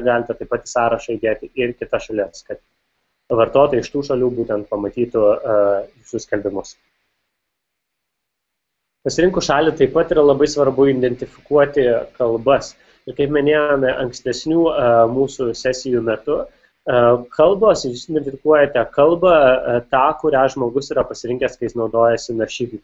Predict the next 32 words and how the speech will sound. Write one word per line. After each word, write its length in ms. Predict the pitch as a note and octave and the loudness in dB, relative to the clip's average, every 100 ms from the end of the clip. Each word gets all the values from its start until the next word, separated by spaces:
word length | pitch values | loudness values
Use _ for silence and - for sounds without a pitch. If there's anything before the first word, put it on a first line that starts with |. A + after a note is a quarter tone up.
| - | -8
Jeigu 180 | A#2 A#2+ | -6 -4
žmogus, 320 | A#2+ C#3+ F3 | -2 -4 -2
pavyzdžiui, 360 | D3 C#3 C#3 A#2+ | 0 0 0 0
naudojasi 400 | B2+ B2+ C3 A2+ | 2 2 0 -6
naršyklę 500 | - C#3+ C#3 B2+ A2+ | -4 -8 -4 -2 -2
anglų 340 | A#2+ C3 C#3 C3+ | -2 -2 -2 -2
kalba, 340 | B2 A#2 B2 - _ _ _ _ _ - | -2 0 -2 -4 _ _ _ _ _ -6
jis 200 | A#2+ C#3+ | -2 0
yra 160 | B2 | 2
Lietuvoje, 600 | A#2 A2 A#2+ A2 B2 F#3 G3 | 2 0 0 2 4 4 2
ieško, 440 | B2+ A#2+ - B2+ | 0 -2 -2 0
e, 320 | A2 A2+ B2+ A2+ G#2+ A2 A2+ A2+ A2+ | 2 2 2 2 0 -2 -4 -6 -2
Lietuvoje 580 | A#2 A#2+ A2+ A#2 B2 C3 B2 | -2 -2 0 2 2 2 0
esančio 560 | B2+ - A#2 - A2 G#2+ | -2 -4 -8 -4 -4 -2
verslo 460 | C3+ D3+ - C3+ A#2 A#2+ A#2 | -2 -4 -2 2 2 2 -2
ar 100 | - | -6
produkto 400 | A#2 G#2+ D3+ B2+ | -6 -4 -4 -2
ar 40 | G#2+ | -4
paslaugų, 500 | - - A2 G#2+ F3 C4 _ _ _ _ | -6 -8 -8 -4 -4 -4 _ _ _ _
e, 120 | C3+ A#2+ A#2 A#2 A#2 A#2 B2+ - _ _ _ - | -2 2 4 4 4 2 -2 -12 _ _ _ 2
tik 260 | G3+ G3+ - - | 2 0 -16 -8
į 200 | D3 C#3+ | -2 -2
lietuvių 340 | C#3 D#3 C#3 | -2 -2 -2
kalbą 360 | C#3+ C#3+ C3+ A#2+ | 0 0 2 0
orientuotam 640 | A#2+ A#2 C3 C#3 C3+ A2 - | 0 -4 0 0 0 -4 -4
kampanijom 560 | A2+ - B2 F3 E3 | -4 -2 -2 -4 -8
tie 140 | D3 C3+ | -6 -6
skelbimai, 460 | C#3 B2 C3+ C3 A#2 | -8 -8 -4 -2 -2
e, 260 | B2 A#2 A2+ A2+ | -2 -2 -2 -2
bus, 240 | C3+ - - | -4 -6 -6
e, 200 | B2 A2+ G#2+ | -2 -2 -2
nerodomi. 560 | G#2+ A2+ A2+ A2 - | -2 -2 2 2 0